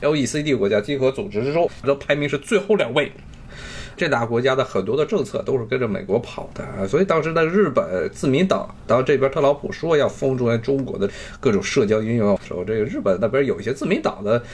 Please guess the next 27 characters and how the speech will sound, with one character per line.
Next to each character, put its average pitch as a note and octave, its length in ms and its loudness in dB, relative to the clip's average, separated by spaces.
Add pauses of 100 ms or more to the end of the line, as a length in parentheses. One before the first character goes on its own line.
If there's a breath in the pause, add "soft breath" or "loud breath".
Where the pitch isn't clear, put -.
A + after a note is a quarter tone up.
(160 loud breath)
里 A#2+ 180 4
面 E3+ 260 4
一 C#3+ 140 0
些 E3+ 560 0 (180)
也 G#2 240 -6
在 C3+ 140 2
那 D#3+ 100 2
说， G#3+ 440 0
说 C#3 200 2
要 B2 160 4
封。 C3+ 240 0 (560 loud breath)
在 C#3+ 120 0
日 G#3+ 200 2
本 B2+ 140 2
的 G#2+ 80 2
情 A2+ 240 -4
况 C3+ 200 0
可 - 140 -6
能 A#2+ 100 -2
说 D3+ 140 -2
比 C#3+ 160 -2
美 D3+ 160 0
国 A#2 140 -2
还 - 160 0
要 F#3+ 100 2
糟 G#2+ 180 2
糕， G2 220 4